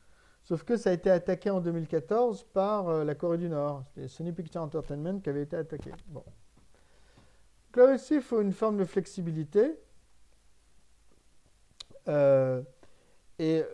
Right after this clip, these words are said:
là, je serais tenté de dire quelque chose finalement aussi simple que si déjà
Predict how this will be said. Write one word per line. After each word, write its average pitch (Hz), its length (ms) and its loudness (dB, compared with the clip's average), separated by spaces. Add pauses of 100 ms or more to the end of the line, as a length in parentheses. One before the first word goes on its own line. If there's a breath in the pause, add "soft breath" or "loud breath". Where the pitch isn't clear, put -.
(240)
là, 190 520 2 (140)
je 160 80 -14
serais 185 160 0
tenté 190 380 -2
de 165 40 -4
dire 214 420 2
quelque 175 140 -6
chose 214 160 -6
finalement 190 380 -2
aussi 185 240 -4
simple 254 400 -4 (140)
que 147 320 -2 (440 soft breath)
si - 360 -4
déjà 190 580 4